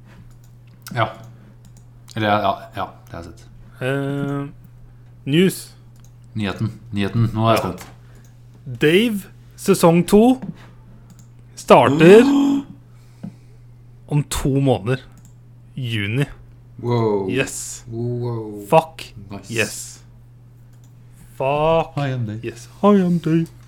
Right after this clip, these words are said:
Speaker 1: <laughs>
Speaker 2: Ja, jeg ble så glad når jeg leste det, ass.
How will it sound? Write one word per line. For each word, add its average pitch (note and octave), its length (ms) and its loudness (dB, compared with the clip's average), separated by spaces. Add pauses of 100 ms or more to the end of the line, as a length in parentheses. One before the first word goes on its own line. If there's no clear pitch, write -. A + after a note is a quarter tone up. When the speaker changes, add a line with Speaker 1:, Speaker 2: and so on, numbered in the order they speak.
(1400)
Speaker 1:
<laughs> B2+ 400 -6
Speaker 2:
Ja, C3 200 0
jeg C#3 120 0
ble C#3 120 0
så C#3+ 120 -2
glad B2 300 0
når B2+ 80 -2
jeg B2 80 -2
leste A#2+ 300 -4
det, A#2+ 100 -6
ass. A#2+ 220 -8